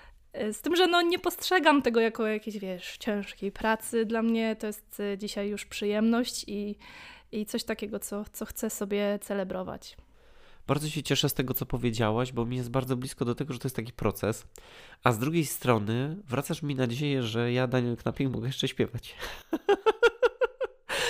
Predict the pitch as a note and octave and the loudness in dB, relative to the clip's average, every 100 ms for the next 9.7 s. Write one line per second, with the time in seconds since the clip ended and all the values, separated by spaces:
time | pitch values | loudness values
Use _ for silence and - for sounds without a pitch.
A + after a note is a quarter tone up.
0 | C4 C3+ C#3 B2+ D3 C#3 - B2+ A#2+ A2+ | 0 2 2 4 4 2 0 -2 0 2
1 | A#2+ A2 B2 G#2+ G#2+ G#2 G2+ G2+ - - | 2 4 2 2 -2 -2 -2 -4 -8 -16
2 | - - A#2 A#2 - C3 - A#2 A#2 G#2+ | -14 -8 -4 -4 -4 -6 -2 4 4 4
3 | G#2 G#2 G#2 G#2 G#2 G#2+ G2+ G2+ - - | 0 -4 -4 -4 0 0 -2 -6 -8 -8
4 | G#2 G#2+ A2+ - A#2 - C3+ B2 A#2+ A#2 | -8 -4 -6 -4 -8 -4 -4 -2 -2 -2
5 | A2+ A2+ A2+ A#2 - - B2 A2+ A2 - | -4 -4 -6 -8 -10 0 2 2 0 -4
6 | - G#2+ B2 D#3 - - - - - A2+ | -6 -4 -4 -6 -10 -20 -18 -18 -8 -2
7 | A2 A2 - A2+ A#2+ A#2+ A#2+ A#2 A#2 A#2 | 0 -2 -2 0 2 2 2 0 -2 -2
8 | A#2 - A#2+ A#2 - A#2 A2+ A2+ A2+ - | -4 -6 -10 -10 -8 -4 -4 -6 -8 -6
9 | A#2+ - G#2+ G#2 G#2 G2 G2 | -8 -6 -6 -4 -2 -4 -6